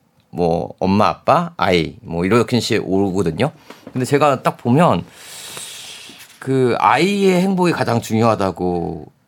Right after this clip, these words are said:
생각, 말씀하셨잖아요. 근데 저도 예전엔 그렇게 생각했거든요. 근데 거기서 일하고 보면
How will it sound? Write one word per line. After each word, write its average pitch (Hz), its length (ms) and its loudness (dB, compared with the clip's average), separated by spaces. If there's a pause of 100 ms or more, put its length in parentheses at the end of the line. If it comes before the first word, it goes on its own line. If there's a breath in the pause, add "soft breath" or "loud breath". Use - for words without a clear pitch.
생각, 123 400 -2
말씀하셨잖아요. 104 920 0
근데 104 140 -4
저도 117 460 2
예전엔 113 300 4
그렇게 - 240 -2
생각했거든요. 143 680 0
근데 98 160 -4
거기서 107 300 -2
일하고 143 460 0
보면 98 440 2